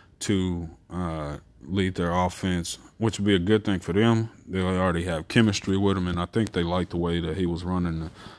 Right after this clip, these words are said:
the offense and running the ball last year. Uh, but it's gonna be kind of like an ugly year for him to be playing with these other schools, 'cause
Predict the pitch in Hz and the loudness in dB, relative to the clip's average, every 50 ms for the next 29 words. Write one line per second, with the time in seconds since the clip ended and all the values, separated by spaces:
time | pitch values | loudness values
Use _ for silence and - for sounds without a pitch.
0 | - - - 101 95 90 95 98 95 - 104 95 92 90 82 - 92 101 107 101 | -10 0 2 4 4 4 4 2 2 0 0 0 0 0 0 -2 0 2 2 2
1 | 98 98 98 95 92 90 87 85 82 87 101 101 98 92 90 90 87 85 80 - | 4 2 2 2 2 0 -2 -2 0 2 4 4 4 4 2 0 0 -2 -2 -4
2 | - - 87 80 78 78 78 80 - _ - - - - - - - - - 85 | -4 -4 -4 -4 -4 -6 -8 -10 -14 _ -20 -20 -20 -20 -20 -20 -20 -18 -12 -8
3 | 85 80 76 69 69 73 - 87 85 87 92 90 85 - - _ _ _ _ _ | -6 -6 -6 -6 -8 -8 -10 -10 -6 -4 -2 -2 -4 -4 -8 _ _ _ _ _
4 | _ - _ _ _ _ _ _ _ _ _ _ _ _ _ _ _ _ _ - | _ -20 _ _ _ _ _ _ _ _ _ _ _ _ _ _ _ _ _ -20
5 | _ _ - - - _ - 107 - - 110 104 98 95 95 90 90 85 - - | _ _ -20 -20 -8 _ -2 -2 0 2 2 2 2 2 2 0 0 -2 -4 -4
6 | 98 98 92 87 87 87 90 87 - 85 80 - - 101 101 95 98 95 92 90 | -2 -2 -2 -2 -2 -4 -4 -4 -6 -8 -10 -6 -2 -2 -2 0 0 0 0 2
7 | 92 98 98 92 - - 101 98 98 95 95 95 90 - - _ _ _ _ _ | 2 2 2 0 -2 -2 0 0 0 0 0 -2 -4 -6 -10 _ _ _ _ _
8 | - - - - - - _ - - 104 98 95 95 92 90 87 95 95 95 90 | -20 -20 -20 -20 -20 -20 _ -8 -4 -2 0 0 0 0 -2 -2 -2 0 0 0
9 | 90 90 87 85 85 87 - - _ _ _ _ - - 98 95 90 90 87 87 | 0 0 -2 -4 -4 -8 -10 -14 _ _ _ _ -6 -4 -4 -2 -2 -2 -2 -2
10 | 85 87 85 - - - 87 87 85 85 85 90 87 87 87 82 - - 98 92 | -4 -4 -6 -6 -6 -4 -4 -2 -4 -4 -4 -4 -4 -4 -4 -6 -6 -2 0 2
11 | 90 90 87 90 85 85 - - - - - - - - - - - - - - | 2 2 2 0 -2 -4 -8 -12 -16 -20 -20 -20 -20 -20 -20 -20 -20 -20 -20 -8
12 | - 104 92 90 90 | -4 -4 -4 -4 -6